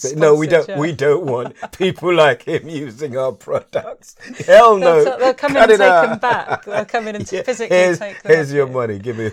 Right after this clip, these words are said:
Speaker 1: back my headphones. Yes.
Speaker 2: And what moment have you been listening to that song? Has there been a moment where you're sitting on the beach?
Speaker 1: My favourite thing is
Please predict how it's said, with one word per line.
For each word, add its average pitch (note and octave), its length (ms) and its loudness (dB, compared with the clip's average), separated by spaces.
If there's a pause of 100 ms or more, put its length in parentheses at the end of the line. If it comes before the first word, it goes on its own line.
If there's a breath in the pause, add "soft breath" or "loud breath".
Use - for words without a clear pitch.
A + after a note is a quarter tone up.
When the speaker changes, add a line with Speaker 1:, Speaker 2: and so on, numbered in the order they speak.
(140)
Speaker 1:
back - 160 -16
my G#2+ 200 -10
headphones. E2+ 540 -20
Yes. F#2 380 -20
Speaker 2:
And A3 260 -8
what A#3+ 200 -4
moment A3+ 380 -8
have G3 140 -12
you G#3 80 -16
been G3 180 -18
listening F#3 300 -18
to - 80 -20
that - 160 -20
song? D#3 240 -20
Has E3+ 120 -20
there F#3+ 100 -18
been F#3+ 140 -18
a F#3+ 40 -16
moment F#3 320 -16
where E3+ 100 -20
you're F3 100 -20
sitting - 280 -20
on F#3 80 -16
the F3+ 80 -16
beach? F3+ 300 -20
Speaker 1:
My C#3 320 -14
favourite A2 520 -20
thing F#2 220 -20
is F2+ 320 -20